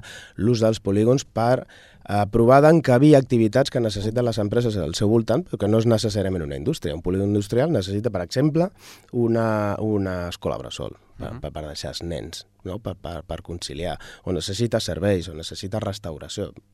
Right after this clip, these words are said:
Speaker 1: Això és un polígon industrial, això és una zona d'activitat econòmica que està viva. I les nostres estan una mica envellides, i nosaltres proposem, doncs, això, a nivell general, gene-, eh, generar un clima de confiança i de, i de,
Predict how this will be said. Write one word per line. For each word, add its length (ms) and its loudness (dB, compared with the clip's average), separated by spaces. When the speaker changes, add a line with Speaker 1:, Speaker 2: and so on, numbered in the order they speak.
Speaker 1:
Això 240 -4
és 80 -8
un 160 -2
polígon 260 2
industrial, 440 0
això 100 -6
és 80 -8
una 160 -2
zona 160 0
d'activitat 400 -4
econòmica 400 -2
que 80 -6
està 180 -8
viva. 280 -8
I 40 -4
les 160 0
nostres 320 6
estan 240 6
una 100 8
mica 220 6
envellides, 540 2
i 20 -6
nosaltres 480 -6
proposem, 460 0
doncs, 180 -6
això, 220 -2
a 100 -6
nivell 320 6
general, 480 4
gene-, 380 -4
eh, 340 -8
generar 320 -6
un 160 0
clima 320 4
de 80 4
confiança 720 2
i 140 -4
de, 160 -6
i 160 -8
de, 140 -8